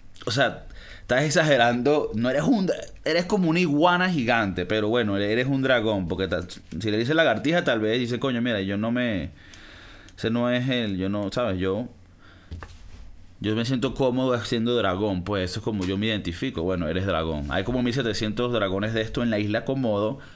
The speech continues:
que es donde más hay, obviamente, porque de ahí sale el nombre. Luego hay una isla que se llama Rinca, que es la que está al lado, tiene poquito más de mil.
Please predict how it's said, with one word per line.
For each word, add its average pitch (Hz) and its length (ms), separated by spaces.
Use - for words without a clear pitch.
que - 80
es 104 80
donde 117 220
más 113 240
hay, 131 260
obviamente, 117 540
porque 117 420
de 92 120
ahí 95 120
sale 107 220
el 110 100
nombre. 110 440
Luego 123 220
hay 151 80
una 156 220
isla 160 280
que 156 120
se 135 100
llama 120 260
Rinca, 135 560
que 104 100
es 101 40
la 110 100
que 120 60
está 110 200
al 110 120
lado, 120 460
tiene 92 320
poquito 117 320
más 113 200
de 110 100
mil. 113 380